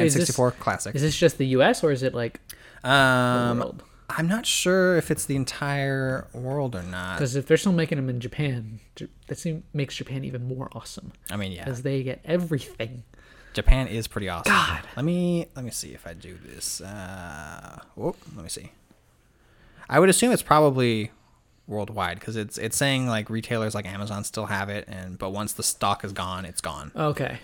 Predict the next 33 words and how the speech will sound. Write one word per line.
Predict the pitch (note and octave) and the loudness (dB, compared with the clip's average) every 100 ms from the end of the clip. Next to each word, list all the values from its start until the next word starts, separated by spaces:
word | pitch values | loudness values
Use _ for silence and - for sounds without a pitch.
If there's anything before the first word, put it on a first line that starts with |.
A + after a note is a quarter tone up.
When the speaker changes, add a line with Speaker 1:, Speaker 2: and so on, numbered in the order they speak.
| - | -10
Speaker 2:
So | - G#2+ G2 F2+ F2+ | -6 -4 -2 -4 -6
yeah, | F2 F2 | -6 -4
I | |
don't, | A2 - | -4 -4
I | A2+ | -4
don't | A#2+ | -6
think | - A2 G#2+ - - _ - - _ | -6 -6 -6 -8 -18 _ -20 -20 _
it's | A2+ G#2 | -12 -8
being | G#2+ G2+ | -8 -6
made | F#2+ F2+ | -8 -8
anywhere, | E2 E2+ - - | -12 -14 -16 -16
basically. | F2+ - - G2 - | -14 -14 -14 -16 -10
Speaker 1:
Got | B2+ C3 - | -8 -8 -10
it. | - _ _ - | -16 _ _ -2
Speaker 2:
So | - C3+ B2 - - - - | 6 8 6 0 -20 -20 -4
I | D3 | 2
get | E3+ E3+ | 4 4
that | D3 - | 2 6
they're | C#3 | 6
kind | C3 D3 | 6 2
of | B2+ A#2 A#2 | 2 2 2
making | B2 - B2 | 0 0 0
this | A#2 - - - | 0 0 -4 -4
a, | A2 G#2+ | -8 -6
um, | G#2 G2+ G#2 G2+ | -8 -8 -8 -10
collector's | - G#2 A2+ - A#2+ | -8 -4 -4 -2 -2
item | - B2 C3 | 0 -2 0
kind | C3+ C3+ | -2 -2
of | B2+ | -2
thing. | C#3 D3 | -2 0
Speaker 1:
Mm-hmm. | F#3 F3 E3 F3 - _ _ - _ _ _ _ _ _ - - - | 2 4 2 0 -4 _ _ -20 _ _ _ _ _ _ -20 -20 -4
Speaker 2:
But | A#2+ A2 G2+ G2+ - - - - - - - - - - - - _ _ - | 0 2 0 -4 -10 -16 -16 -14 -18 -20 -20 -20 -20 -20 -20 -20 _ _ -8
yeah, | C#3 | -4